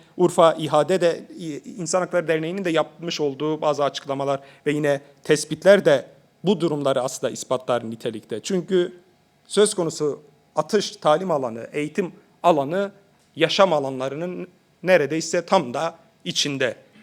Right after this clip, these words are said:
Ve bizler bu atış talimlerin aslında tüm insanların yaşadığı alanların, yaşam alanlarının, e, yaşam alanlarından çıkarılması gerektiğini net bir şekilde söylüyoruz. Buradan da soruyoruz aslında.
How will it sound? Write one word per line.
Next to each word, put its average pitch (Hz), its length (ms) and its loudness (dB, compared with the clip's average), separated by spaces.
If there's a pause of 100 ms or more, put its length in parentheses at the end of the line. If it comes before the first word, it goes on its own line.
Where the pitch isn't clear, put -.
(240)
Ve 208 320 4 (600)
bizler 190 400 4
bu 220 240 4
atış 202 340 2
talimlerin 170 520 2
aslında 202 400 -2
tüm 240 280 -4 (240)
insanların 156 580 -2
yaşadığı 156 460 0
alanların, 175 560 -2 (1200)
yaşam 170 340 2
alanlarının, 170 760 -2 (120)
e, 147 240 -6
yaşam 202 260 -2
alanlarından 180 360 -6
çıkarılması 175 640 0
gerektiğini 175 460 2
net 226 200 4
bir 156 40 -4
şekilde 123 360 -4
söylüyoruz. 110 560 -12 (220)
Buradan 220 300 2
da 254 60 6
soruyoruz 214 500 2
aslında. 117 520 -6